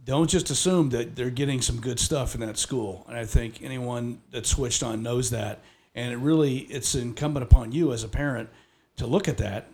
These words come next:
look at what they're being taught. And, and let's just say you have someone in the public school setting, you need to manage what's going on there, and then so that you can,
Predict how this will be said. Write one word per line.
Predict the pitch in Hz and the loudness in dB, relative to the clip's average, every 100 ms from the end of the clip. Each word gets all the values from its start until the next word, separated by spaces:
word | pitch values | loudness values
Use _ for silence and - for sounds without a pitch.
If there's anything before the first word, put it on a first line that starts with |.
| - | -6
look | 175 | -4
at | 196 | 0
what | 147 | 0
they're | 151 | 0
being | 131 123 107 | -2 -2 -2
taught. | 117 110 - | 0 -2 -4
And, | 127 120 - | -6 -8 -8
and | 139 131 127 - | -8 -8 -8 -6
let's | 196 | -2
just | 208 - | 0 2
say | 208 | 2
you | 185 143 | 2 0
have | 175 165 | -2 0
someone | - 151 139 123 | 0 0 0 -2
in | 117 117 117 | -4 -6 -4
the | |
public | - 123 110 - | 0 0 -2 -6
school | - 120 | -6 -2
setting, | - 120 110 117 123 - _ _ _ _ | -2 -2 -4 -6 -8 -16 _ _ _ _
you | 165 | -4
need | 202 | -2
to | 135 | -2
manage | 127 160 190 131 110 107 - - _ _ _ | -2 -2 0 0 0 0 -2 -4 _ _ _
what's | 127 135 - | -8 -4 0
going | 151 131 123 | 0 0 0
on | 143 165 117 | 2 2 0
there, | 98 95 107 110 _ _ _ _ - | -4 -6 -8 -10 _ _ _ _ -8
and | 123 | -4
then | 123 | -2
so | 120 135 | 0 0
that | 127 | 0
you | 190 143 | -2 -2
can, | 135 117 113 | -2 -4 -8